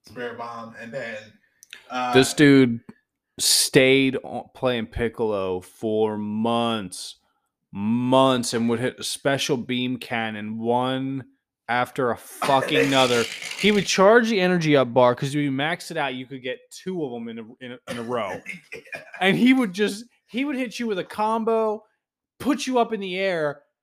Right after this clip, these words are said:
Speaker 2: do the sequence, hit you with one before you hit the ground, and then he already hit the other one by the time you hit the ground, roll, and you're standing, and he hits you with the next special beam cannon, and it's over. It's like, what the fuck?
Speaker 1: It's strategy.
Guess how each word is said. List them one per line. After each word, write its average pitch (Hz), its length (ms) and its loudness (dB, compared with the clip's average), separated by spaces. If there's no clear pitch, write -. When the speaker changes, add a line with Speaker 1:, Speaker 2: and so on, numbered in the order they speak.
Speaker 2:
do 233 160 0
the 226 80 -2
sequence, 226 640 -4
hit 269 280 0
you 277 80 2
with 240 160 2
one 202 540 4
before 208 320 0
you 202 140 -2
hit 190 180 0
the 190 80 -6
ground, 160 480 -4
and 190 160 -12
then 190 240 -10
he 226 260 -6
already 247 300 6
hit 233 200 0
the 208 120 -2
other 214 180 4
one 185 200 -2
by 180 120 0
the 180 80 0
time 190 240 -8
you 170 120 -2
hit 214 180 -2
the 226 80 0
ground, 190 480 2
roll, 208 300 12
and 185 100 0
you're 180 100 -2
standing, 202 420 -2
and 165 80 -6
he 170 100 -4
hits 208 360 -2
you 240 60 -2
with 208 100 -2
the 202 60 -8
next 208 240 -6
special 214 340 -8
beam 196 160 -8
cannon, 175 360 -4
and 160 100 -8
it's 156 160 -4
over. 156 320 4
It's 285 160 -2
like, 262 120 -6
what 480 300 0
the 226 160 -2
fuck? - 400 -2
Speaker 1:
It's 160 180 -20
strategy. 262 440 -18